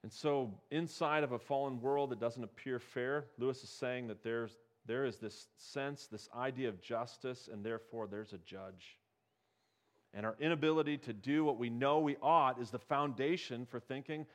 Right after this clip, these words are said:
rightly about yourself, the universe, and God. Now think about this for a minute.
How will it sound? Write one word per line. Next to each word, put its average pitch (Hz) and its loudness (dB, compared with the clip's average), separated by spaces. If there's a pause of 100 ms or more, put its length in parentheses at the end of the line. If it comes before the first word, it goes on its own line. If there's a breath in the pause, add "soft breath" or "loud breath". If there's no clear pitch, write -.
(160 soft breath)
rightly 185 4
about 110 0
yourself, 95 -8 (340 soft breath)
the 117 -6
universe, 127 0
and 127 -6
God. 175 0 (2000)
Now 151 -8
think 233 -4
about 180 4
this 262 2
for 180 0
a 117 0
minute. 107 -4